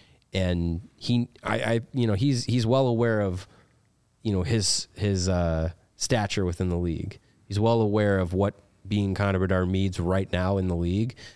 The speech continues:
Um, and I, you know, on the ice, he's, he's playing into it, which is, which is fantastic. Like, you need a guy, when a guy is playing like that, has that mentality, has that belief in himself, um,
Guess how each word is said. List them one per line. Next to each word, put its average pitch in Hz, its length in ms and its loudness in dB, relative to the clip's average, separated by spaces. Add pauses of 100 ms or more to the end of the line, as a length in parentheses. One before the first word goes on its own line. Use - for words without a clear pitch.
(320)
Um, 80 260 -2
and 95 120 0
I, 98 80 0 (220)
you 92 120 -4
know, 90 60 0
on 98 160 0
the 107 100 2
ice, 113 220 0
he's, 98 180 -2
he's 104 200 -2
playing 107 320 0
into 95 240 0
it, 73 40 -2
which 78 220 -2
is, 80 220 -4
which - 180 -4
is 87 100 -4
fantastic. 85 760 -2
Like, 76 260 -4 (640)
you 90 80 -4
need 98 180 0
a 98 40 0
guy, 95 300 0
when 98 160 0
a 95 40 0
guy 107 240 2
is 120 140 0
playing 110 400 0
like 95 240 0
that, 95 340 0 (760)
has 113 360 0
that 104 140 0
mentality, 92 840 -2 (280)
has 110 220 -2
that 104 160 0
belief 95 380 0
in 90 80 0
himself, 82 600 -2 (540)
um, 76 440 -2